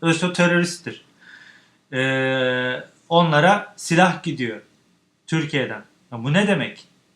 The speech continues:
Haydarbaş bunu söyledi işte, söylüyor. E bu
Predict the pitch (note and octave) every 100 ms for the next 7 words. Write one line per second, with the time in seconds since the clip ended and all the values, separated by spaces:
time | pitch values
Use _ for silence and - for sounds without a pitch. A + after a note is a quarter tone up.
0 | _ _ _ _ _ _ _ _ _ _
1 | _ _ _ C#3 D3+ F#3 D#3 F3 - E3+
2 | F#3+ G3 F#3+ G3 G3+ - D3 - E3+ F3
3 | E3+ B2 - _ _ _ _ _ _ _
4 | C3 C#3 F3 F#3